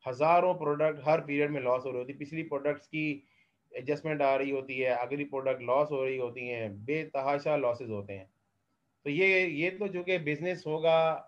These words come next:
तो वो कहते हैं ना कि business होगा तो, अ, पहिए, पहिया चलेगा तो हरकत होगी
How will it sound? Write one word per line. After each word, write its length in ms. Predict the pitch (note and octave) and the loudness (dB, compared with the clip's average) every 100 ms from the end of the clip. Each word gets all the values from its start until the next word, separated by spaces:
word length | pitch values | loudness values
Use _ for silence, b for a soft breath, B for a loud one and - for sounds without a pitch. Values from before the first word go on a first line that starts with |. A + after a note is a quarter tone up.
| _ _ _ - | _ _ _ -4
तो 80 | C#3+ C#3+ C#3+ C3+ C3+ - _ _ _ - | 0 2 2 2 -2 -6 _ _ _ -6
वो 60 | |
कहते 200 | C3+ C#3+ | -2 0
हैं 60 | E3+ | 0
ना 100 | F3 | -2
कि 120 | E3 | -4
business 380 | D3 C#3 D#3 D3+ | -4 -4 -6 -4
होगा 320 | C#3+ C#3+ D3+ | -2 2 2
तो, 440 | D3 D3 C#3+ C#3 C#3 | 0 -2 -2 0 0
अ, 400 | A#2+ A#2+ A#2+ A#2+ | 0 -2 -4 -2
पहिए, 400 | C#3+ C#3+ E3+ E3 | -2 0 0 0
पहिया 280 | - D#3 | 0 0
चलेगा 320 | E3 E3 E3 D#3+ | 2 2 2 2
तो 120 | D#3 | 0
हरकत 260 | C3+ C#3+ C#3 | 0 -2 -2
होगी 320 | C#3 D3+ D3 | -2 -4 -8